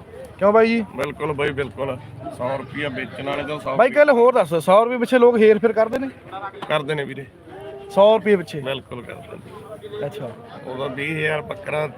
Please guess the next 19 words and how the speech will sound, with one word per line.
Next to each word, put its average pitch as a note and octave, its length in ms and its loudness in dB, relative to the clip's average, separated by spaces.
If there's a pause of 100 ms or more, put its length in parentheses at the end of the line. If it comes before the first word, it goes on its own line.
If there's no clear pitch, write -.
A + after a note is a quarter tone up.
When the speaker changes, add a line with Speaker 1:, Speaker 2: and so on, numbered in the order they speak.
(540)
Speaker 2:
ਲੈ C#3+ 180 -4
ਲੈਂਦੇ D3 260 -6
ਨੇ, D#3 120 -2
ਸੌ C#3+ 220 -4
ਰੁਪਏ D3 220 -6
ਪਿੱਛੇ C#3+ 240 -6
ਰੌਲਾ C3 220 -4
ਪੈ B2 160 -10
ਜਾਂਦਾ। A#2+ 240 -10 (120)
ਉਹ C3+ 100 -8
ਕਹਿੰਦਾ, D#3+ 200 -4
"ਤੂੰ D3 220 -6
ਪਰਚੀ C3+ 380 -6
ਕਟਾ।" C#3+ 260 -2
ਕਈ D3+ 180 -6
ਵਾਰ D#3 180 -6
ਤਾਂ D3+ 160 -6
ਐਂ D3 60 -6
ਹੁੰਦਾ C#3+ 320 -4